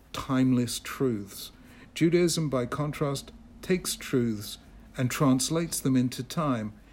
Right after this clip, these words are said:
in the form of sacred shared moments when we experience the great truths by living them. So, whatever you want to achieve,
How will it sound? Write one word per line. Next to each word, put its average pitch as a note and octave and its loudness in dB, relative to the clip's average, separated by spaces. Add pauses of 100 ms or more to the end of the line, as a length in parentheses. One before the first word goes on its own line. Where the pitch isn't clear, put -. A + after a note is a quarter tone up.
(160)
in D#3 0
the D#3 4
form B2+ 2
of A#2 0
sacred B2 -2
shared G#2+ -4
moments G#2+ -4 (320)
when A#2 4
we A2+ 4
experience A#2 0
the A2+ -4
great A#2+ -4
truths G#2 -2 (460)
by A2+ 0
living G#2+ 0
them. F#2 -8 (200)
So, A#2+ 0 (540)
whatever D3 -2
you F3 2
want D#3+ 0
to D3+ 2
achieve, - -6